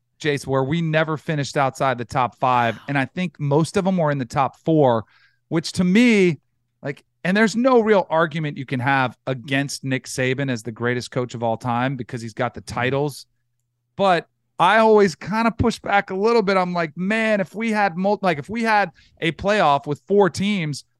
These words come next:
Speaker 1: we
Speaker 2: Mm-hmm.
Speaker 1: would have gotten opportunities that we didn't get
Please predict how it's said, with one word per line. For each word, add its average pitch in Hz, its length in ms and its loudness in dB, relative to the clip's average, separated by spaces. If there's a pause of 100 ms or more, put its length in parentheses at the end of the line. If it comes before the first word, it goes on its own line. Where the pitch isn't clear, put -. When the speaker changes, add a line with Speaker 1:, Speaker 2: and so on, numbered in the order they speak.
(160)
Speaker 1:
we 180 200 4
Speaker 2:
Mm-hmm. 269 100 2
Speaker 1:
would 269 100 2
have 165 120 0
gotten 185 460 -2
opportunities 170 1000 -6 (100)
that 156 160 -4
we 170 120 -4
didn't 180 380 -4
get 165 320 0